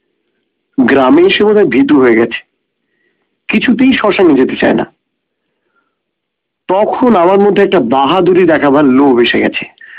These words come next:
আমি যাবই বলে গোঁ ধরলাম। তপেন আমার হাত ধরে টানাটানি করতে লাগলো,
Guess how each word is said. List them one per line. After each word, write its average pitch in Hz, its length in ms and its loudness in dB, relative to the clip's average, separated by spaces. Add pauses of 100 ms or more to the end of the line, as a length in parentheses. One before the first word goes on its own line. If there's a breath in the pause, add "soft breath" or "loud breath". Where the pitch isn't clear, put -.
(300 loud breath)
আমি 170 360 0
যাবই 160 440 0
বলে 127 340 2
গোঁ 139 260 -4
ধরলাম। 107 420 -6 (1200 soft breath)
তপেন 180 240 0
আমার 220 160 0
হাত 180 180 -2
ধরে 196 260 -2
টানাটানি 208 440 0
করতে 131 220 -4
লাগলো, - 280 -4